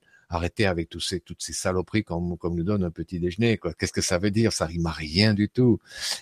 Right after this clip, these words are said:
Euh, on, on peut prendre un jus de citron si on veut, c'est vrai, comme transition avant d'a-, avant d'arrêter complètement. Bon, moi, de temps en temps, je prends un peu de mon urine.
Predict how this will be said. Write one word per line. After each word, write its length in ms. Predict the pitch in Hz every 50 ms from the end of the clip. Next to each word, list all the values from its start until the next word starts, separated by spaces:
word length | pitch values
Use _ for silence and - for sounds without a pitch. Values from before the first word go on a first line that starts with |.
| - _
Euh, 160 | 76 78 80
on, 300 | 82 82 85 85 80 82 - _ - - -
on 100 | - 82
peut 120 | - 95 90
prendre 280 | - 87 95 101 92
un 60 | 92
jus 140 | 90 85 90
de 40 | 82
citron 460 | - - 110 - - - 135 135 131
si 180 | 120 - - 104
on 100 | 104 110
veut, 220 | 110 120 127 127
c'est 160 | 113 - -
vrai, 300 | 120 117 127 139 143 135
comme 240 | - - 101 98 101
transition 760 | - - 90 98 95 95 107 104 - - 139 139 139 135 123
avant 220 | 104 92 95 95 98
d'a-, 220 | 98 98 101 87
avant 180 | 98 98 104 101
d'arrêter 380 | 101 104 95 104 92 - 107
complètement. 600 | 95 - 101 101 107 127 120 - 151 151 135 107 - - - - - - _ -
Bon, 160 | 107 104 90
moi, 180 | 98 127 143
de 80 | 139 127
temps 280 | 123 - 135 120 104 117
en 80 | 113
temps, 180 | 107 - 147 135
je 100 | 117 117
prends 140 | - 117 117
un 80 | 113
peu 120 | 110 - 123
de 60 | 117
mon 160 | 117 113 113
urine. 460 | 113 104 98 107 107 98 87 82 78